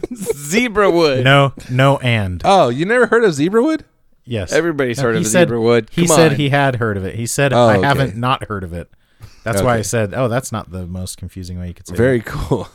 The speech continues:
Speaker 3: Oh, it's not something that I've not ever heard of before. <laughs>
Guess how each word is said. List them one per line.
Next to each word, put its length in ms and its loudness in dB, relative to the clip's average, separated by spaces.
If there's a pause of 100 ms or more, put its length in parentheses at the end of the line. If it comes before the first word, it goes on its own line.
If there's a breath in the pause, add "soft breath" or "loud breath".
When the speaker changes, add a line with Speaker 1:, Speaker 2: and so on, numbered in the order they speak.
(520 soft breath)
Speaker 3:
Oh, 100 2
it's 140 -2
not 240 0
something 200 -2
that 100 2
I've 200 2
not 340 -4
ever 220 -4
heard 180 0
of 140 -6
before. 320 -8 (140)
<laughs> 40 -6